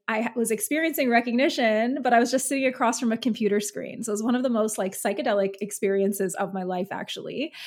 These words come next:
And from that point on, I was just devouring all astrology content that I found, articles, videos, and books.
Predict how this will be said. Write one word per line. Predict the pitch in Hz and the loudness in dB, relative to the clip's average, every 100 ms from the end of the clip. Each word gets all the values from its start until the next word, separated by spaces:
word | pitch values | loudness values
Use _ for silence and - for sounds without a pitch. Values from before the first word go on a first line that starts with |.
| - - | -16 -8
And | - 220 208 202 202 | -2 -2 0 -2 -4
from | - 220 220 | -2 0 2
that | 214 202 - | 0 -2 -4
point | 196 190 | -4 -2
on, | 202 202 196 185 180 180 - | -2 0 0 -2 -6 -8 -8
I | - 196 190 | -4 -2 0
was | 185 190 196 196 | -2 0 0 0
just | 190 202 196 196 - - - _ | -4 -2 -2 -4 -8 -14 -20 _
devouring | 220 202 196 190 202 202 190 180 - | 0 0 0 0 2 0 -2 -4 -4
all | 196 190 190 190 | -2 0 0 -2
astrology | - - 190 185 185 180 175 | -2 -4 -4 -4 -4 -4 -4
content | 170 175 196 - - 220 - | -6 -8 -10 -10 -12 -10 -8
that | - | -8
I | 180 214 | -8 -8
found, | - 208 208 202 196 190 | -4 -2 -2 -2 -4 -4
articles, | 190 190 202 190 185 | -4 -6 -4 -4 -4
videos, | 190 185 180 180 180 175 175 - | -6 -6 -4 -4 -4 -6 -8 -10
and | 196 196 | -6 -6
books. | - 180 180 - | -6 -10 -10 -12